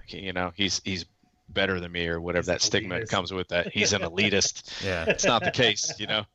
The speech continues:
Speaker 1: I'm,
Speaker 3: Yeah.
Speaker 1: I'm here to help you guys out to make the, the
Speaker 2: Yeah.
Speaker 1: most educational decision, buying decision out there, and to educate you on the product, and, and that's, that's my job. So don't, don't feel that, uh, intimidation at all. Look me up, man. Hit me up. We'll, we'll,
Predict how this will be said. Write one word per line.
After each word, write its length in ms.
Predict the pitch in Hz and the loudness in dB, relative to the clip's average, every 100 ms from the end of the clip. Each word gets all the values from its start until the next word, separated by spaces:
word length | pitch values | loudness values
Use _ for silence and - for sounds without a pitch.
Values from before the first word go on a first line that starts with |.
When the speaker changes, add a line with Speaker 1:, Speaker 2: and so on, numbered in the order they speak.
| - | -4
Speaker 1:
I'm, 200 | 107 120 | 0 0
Speaker 3:
Yeah. 80 | - - | 0 -6
Speaker 1:
I'm 140 | 123 | -6
here 260 | 113 117 110 | -4 -2 -2
to 100 | 101 | -4
help 200 | 107 - | -8 -14
you 100 | 107 | -8
guys 280 | 98 95 95 | -4 -4 -4
out 200 | 92 - | -6 -8
to 80 | |
make 220 | 90 90 - | -12 -12 -4
the, 240 | 95 95 | -4 -4
the 80 | - | -6
Speaker 2:
Yeah. 60 | 92 | -8
Speaker 1:
most 220 | 87 - | -8 -2
educational 560 | 98 - 101 95 - 90 | -2 2 2 2 -2 -6
decision, 460 | 92 107 92 92 85 | -2 0 0 -2 0
buying 280 | 98 95 | 2 2
decision 380 | 90 - 98 92 | -2 -4 -4 -4
out 200 | 92 92 | -6 -8
there, 160 | 95 92 | -6 -4
and 80 | 87 | 0
to 60 | |
educate 480 | 92 95 - 98 95 | 0 2 0 0 0
you 80 | 98 | -4
on 60 | 90 | -8
the 60 | |
product, 500 | 90 101 95 90 87 | 0 4 6 4 0
and, 160 | 92 90 - - - - - _ | -8 -12 -16 -14 -14 -16 -20 _
and 180 | 92 90 | -2 0
that's, 220 | 90 - | 0 0
that's 260 | - 95 - | 2 0 0
my 160 | 90 87 | -2 0
job. 420 | 90 90 82 80 | 2 4 2 0
So 220 | - 87 - - | -6 -6 -8 -4
don't, 200 | 98 101 - | -2 -4 -4
don't 200 | 101 104 | -4 0
feel 180 | 101 95 | 0 4
that, 220 | 92 90 - | 4 2 0
uh, 60 | 90 | -2
intimidation 680 | 90 92 95 90 92 - 85 | -2 -4 -4 0 0 0 0
at 80 | 87 | 2
all. 180 | 87 | 2
Look 180 | 85 92 | 0 -6
me 140 | 87 92 | -2 2
up, 220 | 92 87 | 2 0
man. 220 | 90 90 - _ | -6 -8 -10 _
Hit 180 | - 85 | -8 -6
me 100 | 92 | -2
up. 140 | 90 90 | -2 -4
We'll, 220 | 101 98 107 | -12 -14 -12
we'll, 200 | 98 | -12